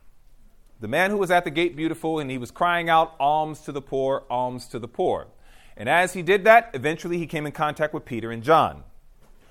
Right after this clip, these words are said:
When Peter and John, and, you know, especially Peter, and he looked at him, he said, "Look, you know, I don't have any money." But he says, "But silver and gold have we not, but such as I have give I unto thee. In the name of Jesus, rise up and walk." After the man was healed,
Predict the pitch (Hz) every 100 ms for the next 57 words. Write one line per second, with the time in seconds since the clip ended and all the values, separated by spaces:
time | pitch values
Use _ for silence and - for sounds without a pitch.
0 | - - - 113 170 240 277 220 226 214
1 | 190 156 165 165 165 202 180 147 170 160
2 | 123 180 175 180 170 143 160 165 139 165
3 | - 165 160 175 196 330 - 135 117 131
4 | 269 113 104 95 92 107 185 220 - -
5 | - - 165 175 180 143 143 - 214 247
6 | 247 196 196 175 175 170 147 143 - 143
7 | 180 170 151 143 143 143 131 127 127 123
8 | 123 131 160 - 113 127 170 151 113 156
9 | 123 104 117 117 113 110 104 156 85 -
10 | - - - - - _ - - - -
11 | - 180 240 302 233 185 175 190 175 135
12 | - 202 175 104 92 90